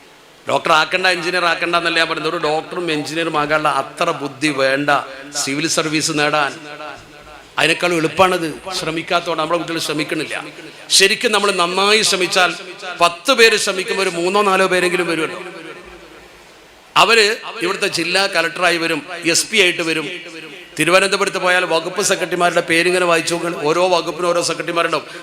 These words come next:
മന്ത്രിമാരെക്കാൾ പവറാണ് വകുപ്പ് സെക്രട്ടറിമാർക്ക്. അവരാണ് തീരുമാനം എടുക്കുക. ആ വകുപ്പ് സെക്രട്ടറിമാർ ഐ എ എസ് ഓഫീസർമാരാ. എത്ര ആളുണ്ട് നമ്മൾ ആൾക്കാർ? ഇരുപത്തൊന്ന് ശതമാനമുള്ള ക്രൈസ്തവ സമുദായത്തിൽ എത്ര പേരുണ്ട്? എണ്ണി നോക്ക്.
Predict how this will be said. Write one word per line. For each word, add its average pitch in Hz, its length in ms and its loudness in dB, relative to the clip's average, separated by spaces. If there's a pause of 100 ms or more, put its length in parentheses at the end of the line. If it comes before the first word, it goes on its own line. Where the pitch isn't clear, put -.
മന്ത്രിമാരെക്കാൾ 180 720 2
പവറാണ് 165 500 0
വകുപ്പ് 151 300 -2
സെക്രട്ടറിമാർക്ക്. 151 600 -6 (920)
അവരാണ് 170 380 6
തീരുമാനം 180 320 2
എടുക്കുക. 147 340 -6 (800)
ആ 156 80 6
വകുപ്പ് 170 340 0
സെക്രട്ടറിമാർ 175 440 0
ഐ 165 160 2
എ 185 40 2
എസ് 180 140 -2
ഓഫീസർമാരാ. 151 640 -2
എത്ര 180 220 0
ആളുണ്ട് 175 220 2
നമ്മൾ 170 220 -2
ആൾക്കാർ? 165 300 -2 (800)
ഇരുപത്തൊന്ന് 202 500 2
ശതമാനമുള്ള 185 640 0
ക്രൈസ്തവ 170 480 0
സമുദായത്തിൽ 175 520 0
എത്ര 185 240 0
പേരുണ്ട്? 175 320 0
എണ്ണി 175 200 2
നോക്ക്. 175 300 -2